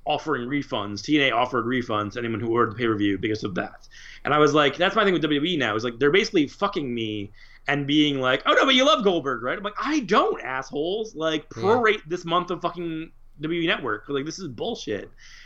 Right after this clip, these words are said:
Speaker 1: So that's why I'm like, if this is the end, at least for a while, I'm fine because I'm sick of these fucking bullshit, like,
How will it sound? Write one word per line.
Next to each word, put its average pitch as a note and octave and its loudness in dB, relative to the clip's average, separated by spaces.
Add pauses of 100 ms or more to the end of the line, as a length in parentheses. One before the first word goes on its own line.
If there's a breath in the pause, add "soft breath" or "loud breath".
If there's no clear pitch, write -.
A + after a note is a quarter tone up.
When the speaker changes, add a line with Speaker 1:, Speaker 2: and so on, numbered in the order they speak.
(220 loud breath)
Speaker 1:
So - 2
that's F#3 2
why G#3+ 8
I'm F#3 2
like, E3 2
if D3+ 0
this A3+ 0
is G3+ -6
the D#3+ 0
end, D#3+ -2
at C#3 -2
least F3 2
for F3 4
a B2+ 4
while, E3 2
I'm C#3 0
fine C3+ 2
because C#3 -2
I'm C3+ 0
sick F#3 -8
of D#3+ -4
these C3+ -10
fucking C#3+ -4
bullshit, B2+ -2 (400)
like, B2 2